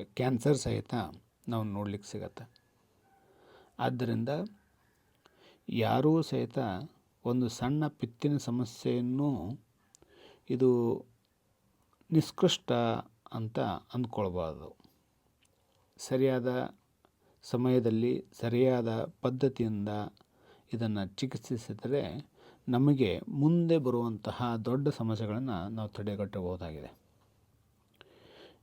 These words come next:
ನೀವು ನೋಡ್ಬೋದು ಈ ಒಂದು ಚೇಂಬರ್‌ನಲ್ಲಿ ಈ ಯೆಲ್ಲೋ ಆಗಿರುವಂತಹ ವಸ್ತು ಅಂದ್ರೆ ಹಳದಿ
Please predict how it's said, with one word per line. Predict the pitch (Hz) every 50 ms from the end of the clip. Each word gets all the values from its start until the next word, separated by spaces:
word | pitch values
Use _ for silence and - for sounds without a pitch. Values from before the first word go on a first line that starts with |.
| _ _ -
ನೀವು | 175 151 156 156
ನೋಡ್ಬೋದು | 151 147 147 143 135 117 120 120 117 120 131 131
ಈ | 127 - 127 135
ಒಂದು | 139 135 131 127
ಚೇಂಬರ್‌ನಲ್ಲಿ | - - - 120 117 120 120 131 123 123 117 110 110 117 131 127 104 90 - - - _ _ _ _ -
ಈ | 147 147 147 135
ಯೆಲ್ಲೋ | 123 117 127 139 143 151 156 156 160 - - - - -
ಆಗಿರುವಂತಹ | 127 123 123 113 117 117 113 110 113 - 110 107 - - 127 127 127 131 - - - _ _ _ _ _ _ _ _ _ _ _ - - - - - - _ _ _ _ _ _ _ _ _ _ _ _ _ _ _ _ -
ವಸ್ತು | 127 117 - - - - 67 -
ಅಂದ್ರೆ | - - 127 131 131 131 127 107 101 - - -
ಹಳದಿ | - - 127 131 131 147 151 156 - -